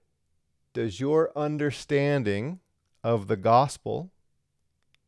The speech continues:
and the biblical teaching force you to say, "Well, this writer couldn't mean this.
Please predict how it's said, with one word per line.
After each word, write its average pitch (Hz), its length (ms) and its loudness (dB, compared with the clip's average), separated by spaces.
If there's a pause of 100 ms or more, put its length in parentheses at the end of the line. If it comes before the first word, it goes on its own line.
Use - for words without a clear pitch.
(680)
and 113 140 -4
the 107 40 -4
biblical 107 340 -4
teaching 127 760 -10 (1400)
force 185 600 4
you 127 100 -2
to 123 80 -2
say, 123 400 2 (1160)
"Well, 135 180 2
this 127 200 -2
writer 127 240 4
couldn't 110 300 -4
mean 113 220 -6
this. - 360 -16